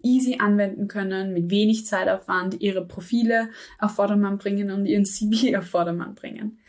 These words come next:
Und genau dieser Perfektionismus bremst dich auch aus. Und du kannst jetzt selber mal überlegen, wo, in welchem Projekt, in welcher Aufgabe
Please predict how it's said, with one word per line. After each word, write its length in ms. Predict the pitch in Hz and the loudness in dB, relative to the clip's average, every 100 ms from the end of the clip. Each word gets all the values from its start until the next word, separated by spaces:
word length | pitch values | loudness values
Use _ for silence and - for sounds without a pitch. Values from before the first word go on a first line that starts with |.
| - - - _ | -20 -20 -20 _
Und 180 | 208 202 | 0 2
genau 580 | 214 202 202 233 262 - _ _ - | 2 4 4 2 0 -6 _ _ 2
dieser 480 | 233 233 226 233 220 | 4 4 4 2 -2
Perfektionismus 1080 | 220 208 180 185 - 196 196 202 190 - _ | -2 -2 -2 -2 0 0 0 -2 -6 -8 _
bremst 540 | 196 175 180 180 - | 0 2 2 0 0
dich 300 | 180 180 - - | -2 -2 -4 0
auch 220 | 202 196 | 0 0
aus. 400 | - - - - _ _ | -6 -4 -6 -8 _ _
Und 160 | 190 190 | -2 0
du 40 | |
kannst 240 | 208 196 202 | 0 0 0
jetzt 300 | - - - | -2 -2 0
selber 300 | 220 214 233 | 0 2 2
mal 180 | 226 | 2
überlegen, 480 | 220 214 214 214 202 | 2 2 2 2 2
wo, 280 | 202 226 233 | 4 2 4
in 180 | 226 208 | 2 0
welchem 240 | 202 202 | 2 0
Projekt, 440 | 208 208 196 202 208 | 2 2 2 0 -2
in 120 | 208 | -2
welcher 320 | 202 - 196 | 0 0 0
Aufgabe 680 | 190 196 196 185 185 190 | -2 -2 -2 -2 0 -2